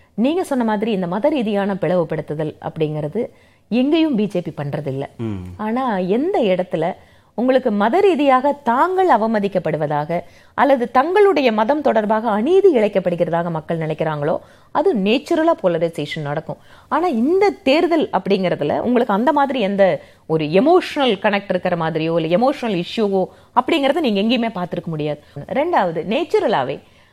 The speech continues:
Speaker 1: ஒரு தலைவர், ஒரு பிரதமர், இன்றைக்கு உலகமே ம-, ஒரு போற்றக்கூடிய ஒரு தலைவர் நம்ம மாநிலத்திலிருந்து இருக்கும்போது யாருக்குமே அந்த ஓனர்ஷிப் வரத்தானே செய்யும்.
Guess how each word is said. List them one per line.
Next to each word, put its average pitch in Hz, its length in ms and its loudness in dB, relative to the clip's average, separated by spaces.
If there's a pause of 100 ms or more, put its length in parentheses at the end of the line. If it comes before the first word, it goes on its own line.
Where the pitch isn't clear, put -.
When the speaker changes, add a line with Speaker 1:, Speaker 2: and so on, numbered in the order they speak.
(120)
Speaker 1:
ஒரு 392 400 2 (240)
தலைவர், 269 560 4
ஒரு 233 220 2
பிரதமர், 247 640 2
இன்றைக்கு 226 400 -2
உலகமே 320 380 4
ம-, 214 260 -2
ஒரு 202 260 -2
போற்றக்கூடிய 262 540 0
ஒரு 196 180 0
தலைவர் 196 380 0 (280)
நம்ம 247 200 0
மாநிலத்திலிருந்து 240 580 0
இருக்கும்போது 226 440 0
யாருக்குமே 330 400 0
அந்த 220 240 0
ஓனர்ஷிப் 262 360 -4
வரத்தானே 226 340 -2
செய்யும். 160 340 -6